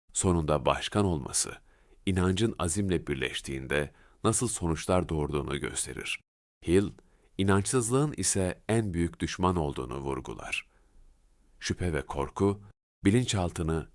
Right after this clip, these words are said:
zehirler ve arzuları yok eder. İnsanların büyük çoğunluğu yeteneklerinin altında yaşar çünkü kendilerine inanmazlar. Hill'in öğüdü nettir. Eğer bir şey yapabileceğinize inanıyorsanız,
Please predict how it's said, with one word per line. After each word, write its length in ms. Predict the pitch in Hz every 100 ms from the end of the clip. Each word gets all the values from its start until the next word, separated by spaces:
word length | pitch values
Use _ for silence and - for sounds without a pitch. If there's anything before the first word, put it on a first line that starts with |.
| -
zehirler 800 | 71 85 80 71 73 104 104 104
ve 120 | 92 -
arzuları 500 | 80 73 82 80 78
yok 200 | 69 -
eder. 400 | - - - - _ _ _ _ _ _ _ _ -
İnsanların 680 | 107 104 120 120 123 135 98
büyük 260 | 87 104 -
çoğunluğu 800 | 85 73 67 - 69 92 101 - -
yeteneklerinin 720 | 85 87 78 - 78 76 95
altında 460 | 73 62 76 64 -
yaşar 560 | - - 76 95 - _ _ _
çünkü 380 | - 110 135 127
kendilerine 720 | - 76 73 73 69 64 -
inanmazlar. 1000 | - 71 - - - - - - - - _ _ _ _ _ _ _ _ - -
Hill'in 420 | 117 123 117 107 -
öğüdü 400 | 95 85 76 73
nettir. 580 | 65 - - - - - - _ _ _ _ _ _ _ _ -
Eğer 320 | 104 139 127
bir 80 | 95
şey 260 | - 92 87
yapabileceğinize 800 | 78 80 82 76 78 73 69 69
inanıyorsanız, 920 | 69 - - 69 - - - -